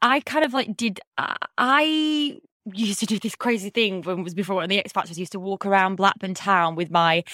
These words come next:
hair back combed and concealer on my lips in my, like, hippie outfits. And people used to think I was crazy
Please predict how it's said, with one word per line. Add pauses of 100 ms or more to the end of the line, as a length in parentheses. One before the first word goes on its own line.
(220)
hair
back
combed (220)
and
concealer
on
my
lips
in
my,
like,
hippie
outfits.
And
people
used
to
think
I
was
crazy